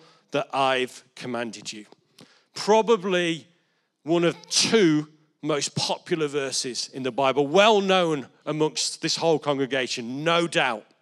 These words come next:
The Great Commission, coupled with the great command, the, the great commandment to go and love God with all your heart, mind, and soul. It's the most well-known thing in Christendom. But if we're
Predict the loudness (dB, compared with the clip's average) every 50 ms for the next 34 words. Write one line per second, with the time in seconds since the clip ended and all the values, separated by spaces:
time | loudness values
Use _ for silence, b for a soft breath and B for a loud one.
0 | _ B B B B B B B B B 2 2 2 2 0 4 6 6 6 6
1 | 4 -2 -6 -4 -2 0 0 0 0 0 0 -2 -2 -4 -8 b b b b b
2 | b b b b 0 0 2 2 0 0 0 2 2 4 4 2 0 -2 -4 0
3 | 2 2 4 2 2 -2 -4 -4 -2 0 0 0 -2 -4 -8 -12 -6 -2 -2 -2
4 | -2 -4 _ -8 -6 -4 0 -2 -2 -2 -2 -6 -4 -2 -2 -2 -4 -6 -8 -8
5 | -6 -4 -2 -2 -2 -2 -2 -2 -2 -2 -2 -2 0 2 2 2 0 -2 -2 -2
6 | -2 -2 -4 -4 -4 -2 -2 -2 -2 -4 -6 -4 -4 -4 -4 -6 -8 -8 -8 -6
7 | -2 -2 -2 -2 -2 -6 B B B B B -2 -2 4 4 4 6 6 6 6
8 | 6 4 2 0 4 6 6 8 8 6 4 4 4 4 2 4 4 2 0 0
9 | 0 0 0 0 0 -2 -6 -8 b b b b -6 -6 -4 -4 -4 -4 -2 -2
10 | -4 -6 -8 -10 -12 -14 _ _ _ _ _ _ _ _ _ _ _ _ _ _
11 | _ _ _ -20 b b b b b b b b b b -4 -4 -4 0 0 -2
12 | -2